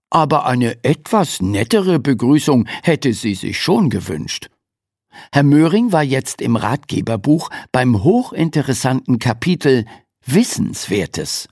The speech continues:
angelangt. „Meerschweinchen leben am liebsten in Gemeinschaft. Einzelhaltung kann sie krank machen.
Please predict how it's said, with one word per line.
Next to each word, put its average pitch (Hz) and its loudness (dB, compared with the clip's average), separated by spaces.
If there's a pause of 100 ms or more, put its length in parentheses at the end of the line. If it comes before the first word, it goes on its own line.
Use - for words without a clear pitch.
(100)
angelangt. 82 -6 (1300)
„Meerschweinchen 117 2 (260)
leben 120 4
am 98 0
liebsten 117 2
in 131 2
Gemeinschaft. - -4 (460)
Einzelhaltung 135 0 (160)
kann 151 2
sie 180 0
krank - -2
machen. 80 -10